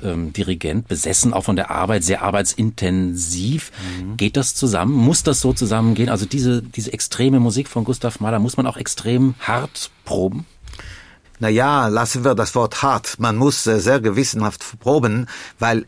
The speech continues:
Speaker 2: viele Dinge, die in der Partitur sind, die kommen nicht einfach, wenn man es durchspielt. Da muss man viel mehr verlangen. Ein Pianissimo, das kann ein Pianissimo sein,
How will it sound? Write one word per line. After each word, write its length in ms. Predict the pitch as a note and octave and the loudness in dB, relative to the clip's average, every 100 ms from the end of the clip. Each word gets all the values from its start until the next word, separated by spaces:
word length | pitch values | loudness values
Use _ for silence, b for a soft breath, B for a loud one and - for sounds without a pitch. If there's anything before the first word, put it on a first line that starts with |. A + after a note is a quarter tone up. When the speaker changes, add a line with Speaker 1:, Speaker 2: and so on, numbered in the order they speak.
| B - | B -14
Speaker 2:
viele 560 | - F3+ F3 D3+ B2 B B B | -4 0 4 4 2 B B B
Dinge, 340 | G#2+ C#3 C#3+ A2 | -2 0 2 2
die 160 | A2 | 0
in 100 | G#2+ | 0
der 120 | G#2 | 0
Partitur 600 | - F#2+ - - C#3 C3 | -2 -4 -6 -4 2 2
sind, 400 | E2 F#2+ F#2+ G2+ B B B | 2 0 -2 -2 B B B
die 120 | C3 B2 | -2 -2
kommen 460 | - F3 F3+ A#2+ | 0 0 2 2
nicht 320 | G#2+ G2+ - | 0 -2 -4
einfach, 440 | G#2+ G#2 - G2+ G#2 | -4 -4 -4 -8 -6
wenn 120 | F#2 | -6
man 180 | F#2 F2+ | -6 -8
es 200 | - - | -8 -8
durchspielt. 840 | E2+ - - - - - - - - - | -10 -10 -12 -12 -14 -12 -14 -14 -20 -8
Da 200 | G#2+ A2+ | -2 0
muss 380 | A2+ C3 - - | 2 0 0 0
man 320 | C3 B2 A#2+ - | 2 2 -2 -10
viel 320 | - C3 A2+ | 0 2 4
mehr 160 | A2+ | 2
verlangen. 720 | G#2 G#2 G2 G2 G2 E2+ C2+ - B B B B B B - | 2 0 0 -2 -4 -6 -10 -16 B B B B B B -2
Ein 180 | B2+ | -2
Pianissimo, 880 | - B2+ B2+ E3 - A2 F#2 F2+ G2+ - b b - | 2 2 4 2 2 0 0 -4 -8 -10 b b -4
das 260 | G#2+ - - | -4 -4 -2
kann 240 | C3+ B2 | 0 0
ein 180 | F#2 G#2 | -2 -4
Pianissimo 560 | G#2+ G#2+ A#2+ G#2+ G2 | -2 0 0 -2 -4
sein, 400 | F#2 F2+ F2 G#2+ | -4 -6 -6 -10